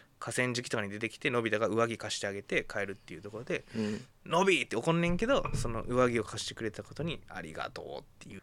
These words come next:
Speaker 2: ドラえもんやろ、それ。
Speaker 1: ドラえもん。いや、<laughs>「ありがとう」
Speaker 2: ありがとう。
Speaker 1: じゃないねん。ありが-、のんびり。ありが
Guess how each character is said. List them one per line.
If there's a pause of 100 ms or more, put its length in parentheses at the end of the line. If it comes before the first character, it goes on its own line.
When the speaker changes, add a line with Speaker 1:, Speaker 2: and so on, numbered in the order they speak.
Speaker 2:
ド
ラ
え
も
ん
や
ろ、
そ
れ。 (100)
Speaker 1:
ド
ラ
え
も
ん。
い
や、
<laughs> (380)
「あ
り
が (100)
と
う」
Speaker 2:
あ
り
が
と
う。
Speaker 1:
じ
ゃ (120)
な
い
ね
ん。 (840)
あ
り
が-、 (120)
の
ん
び
り。 (760)
あ
り
が